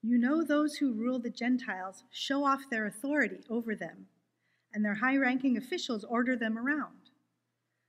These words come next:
But that's not the way it will be with you. Whoever wants to be great among you will be your servant. Whoever wants to be first among you will be your slave,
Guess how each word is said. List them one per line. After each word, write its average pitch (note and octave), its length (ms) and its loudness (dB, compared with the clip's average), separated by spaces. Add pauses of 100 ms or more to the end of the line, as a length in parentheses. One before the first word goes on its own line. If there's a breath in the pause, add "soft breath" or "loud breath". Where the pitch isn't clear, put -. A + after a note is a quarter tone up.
(100)
But G3+ 120 -6
that's G#3+ 260 0
not B3 200 0
the C4 80 -2
way B3+ 320 0
it B3 160 -4
will A3+ 100 -4
be C4+ 260 2
with A3 280 -6
you. B3 220 -2 (1300)
Whoever C#4 400 0
wants C4+ 400 2
to C#4+ 80 0
be A#3+ 120 2
great B3 440 0
among A3 360 2
you A#3 420 -2
will G#3+ 160 -4
be G#3+ 100 -6
your G3+ 240 -6
servant. - 480 -8 (1040)
Whoever A3+ 380 2
wants A#3+ 300 2
to - 100 -4
be G#3+ 160 -4 (180)
first F#4 320 -2
among F#3 300 -6
you F3+ 220 -12 (340)
will A3+ 100 -4
be A3 140 -6
your A3 260 -4
slave, C4+ 520 -8